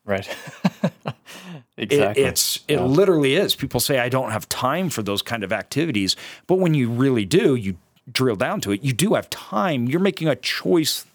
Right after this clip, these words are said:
Speaker 2: though, not to.
Speaker 1: Mm-hmm.
Speaker 2: And that's very different. Um, and it,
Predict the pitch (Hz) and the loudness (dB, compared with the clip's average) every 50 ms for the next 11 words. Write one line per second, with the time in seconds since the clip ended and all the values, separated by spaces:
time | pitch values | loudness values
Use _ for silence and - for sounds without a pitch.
0 | _ - 101 101 101 98 90 87 - - - - _ _ _ - - 87 98 101 | _ -6 -4 -2 -2 -2 -2 -4 -8 -12 -18 -20 _ _ _ -10 -2 0 0 0
1 | 95 82 - - - - - - - - - - _ _ _ - 107 98 90 90 | 0 -2 -8 -8 -8 -8 -8 -8 -12 -14 -16 -20 _ _ _ -2 -2 -2 -2 -4
2 | 87 87 87 _ _ _ - 139 147 185 160 - 117 107 104 95 135 139 135 127 | -6 -8 -10 _ _ _ -2 0 2 2 0 0 -4 -4 -2 0 2 2 2 2
3 | 123 113 101 92 85 78 65 - _ - 85 - - - - - _ - - - | 2 2 2 0 -2 -4 -10 -12 _ -8 -6 -6 -8 -10 -14 -14 _ -14 -14 -14
4 | _ _ _ _ _ _ _ _ - - 104 104 104 98 95 95 87 85 82 80 | _ _ _ _ _ _ _ _ -4 -4 -2 -2 -2 -2 -2 -2 -2 -4 -6 -8
5 | 78 78 73 - _ _ _ _ - 143 135 135 139 131 123 123 - - | -8 -10 -12 -16 _ _ _ _ -4 -2 0 0 2 2 0 0 -2 -4